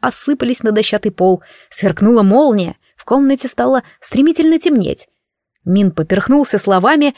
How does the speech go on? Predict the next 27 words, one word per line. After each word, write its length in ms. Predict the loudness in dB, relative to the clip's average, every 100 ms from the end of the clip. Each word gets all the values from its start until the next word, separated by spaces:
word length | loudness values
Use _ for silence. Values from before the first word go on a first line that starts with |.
| -10 -4
и 60 |
ухватился 520 | -2 0 0 0 0 0
за 100 | 0
спинку 400 | 0 -2 -2 -2
кровати, 520 | -2 0 0 0 -2
чтобы 300 | -4 -2 0
его 280 | 0 2 2
не 120 | 2
вышвырнуло 580 | 0 -2 0 2 2 0
в 40 |
окно. 400 | -2 -2 0 -2 -6 _ _ _ _ _ _ _ _
«Ах 300 | -4 -2 0
вы, 260 | 2 2 0 -14 -20 -6
ведьма! 600 | 0 2 2 2 0 -2 _ _ -18 -4
Душа 400 | 0 2 2 2
моя, 280 | 2 2
прости 420 | 2 0 0 -2 0
заранее, 520 | 2 2 2 2 2
но 100 | 2
мы 120 | 0
с 60 | 0
твоей 260 | 0 2
бабушкой 400 | 2 2 0 -2
сейчас 320 | -4 -2 0
немного 320 | 2 2 0 0
пошумим». 540 | 0 2 2 2 0 -4 _ _ _
«Все, 460 | -10 -2 2 2